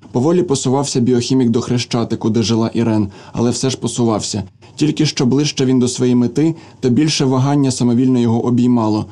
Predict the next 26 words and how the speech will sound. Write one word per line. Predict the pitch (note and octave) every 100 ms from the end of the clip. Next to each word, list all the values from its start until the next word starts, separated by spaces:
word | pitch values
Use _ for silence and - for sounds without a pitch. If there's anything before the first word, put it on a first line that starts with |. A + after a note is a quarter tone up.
| - -
Щось | - - C#3+ D3+
ніби | C#3+ D3+
жаль | C3 C#3+ A#2+
до | A#2+
себе | A#2+ A#2 A2
разом | A2+ A2+ A#2+
із | A#2+ A2+
невиразною | A#2 A#2 C3 C3+ C#3 A#2+
нехіттю | A#2+ B2 A#2+ A#2+
бачити | A2 A#2 A#2+ A2+ A#2
Ірен. | A#2+ A#2 A2 G2 - -
У | -
цю | A#2 B2
мить | B2 -
прокидались | A#2+ B2 A#2+ B2+ B2
у | B2
ньому | A#2+ A#2+
щораз | A#2 B2 A#2 -
міцніше. | A#2 - A#2+ A2 - G#2 F#2+ - -
І | A#2+
нарешті | B2 C#3+ D#3 -
коло | C3 B2
самого | B2 C3+ C#3 C3
будинку | A#2+ C#3 C3 B2
майбутньої | B2 A#2 C3 B2+
дружини | A#2 A#2+ B2 C#3 C#3